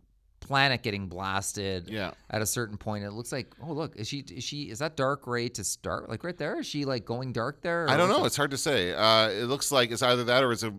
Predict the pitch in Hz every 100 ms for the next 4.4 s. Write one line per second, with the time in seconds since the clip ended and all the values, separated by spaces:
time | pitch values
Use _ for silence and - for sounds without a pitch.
0 | 101 110 117 101 110 - 101 - 110 104
1 | 98 90 90 90 - 85 80 76 73 69
2 | 73 127 135 151 165 147 117 110 117 113
3 | - - 120 117 131 170 110 101 180 185
4 | 156 156 175